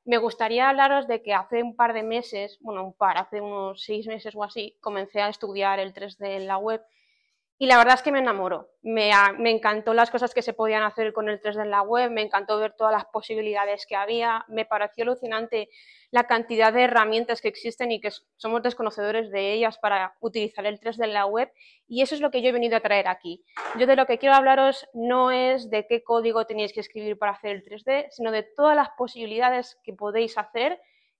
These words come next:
con el tres D. Porque así, si a alguno le pica el gusanillo,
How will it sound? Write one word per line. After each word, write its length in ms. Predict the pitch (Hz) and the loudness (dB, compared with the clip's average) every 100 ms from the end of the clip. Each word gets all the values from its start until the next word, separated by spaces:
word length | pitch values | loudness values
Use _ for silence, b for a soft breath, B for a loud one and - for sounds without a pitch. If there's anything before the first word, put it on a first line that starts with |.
| - | -2
con 180 | 240 | 0
el 140 | 220 202 | 2 0
tres 300 | 214 202 202 | -2 -2 -4
D. 240 | 185 - _ _ | -8 -10 _ _
Porque 220 | - 240 233 | -2 0 0
así, 320 | - 269 277 | -2 -6 -6
si 120 | 233 | -2
a 40 | |
alguno 280 | 208 208 247 | 0 0 0
le 140 | 269 269 | 0 0
pica 240 | 277 269 | 2 4
el 100 | 269 | 4
gusanillo, 680 | 269 262 269 302 285 285 311 | 2 0 -2 -2 -2 -4 -6